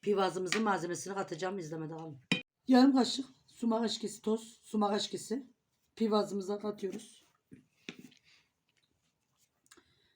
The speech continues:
Kaşığın ucundan tuz. Yarım kaşık da toz biber.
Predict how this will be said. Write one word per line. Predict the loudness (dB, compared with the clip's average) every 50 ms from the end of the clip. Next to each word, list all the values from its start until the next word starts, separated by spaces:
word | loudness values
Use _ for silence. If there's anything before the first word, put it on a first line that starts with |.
| _ _ _ _ _ _ _ _ _ _ 2
Kaşığın | 4 4 4 6 6 6 8 8
ucundan | 8 8 8 8 8 8 6 4
tuz. | 2 0 -2 -2 -4 -10 -20 -20 _ _ _ _ _ _ _ _ _ _ _ _ _ _ _ _ _ _ _ _ _ _ _ _ _ _ _ _ _ _ _ _ _ _ _ -20 -20 -20 -20 _ _ _ _ _ _ _ _ _ _ _ _ _ -18 -10 -6 -6 -6 -6 -8 _ _ _ _ _ _ _ _ _ _ _ _ _ _ _ _ _ _ _ _ -2
Yarım | 2 6 6 6 8
kaşık | 8 6 4 4 0 -4
da | -2
toz | 0 0 -2 -2 -2
biber. | -6 -8 -8 -10 -14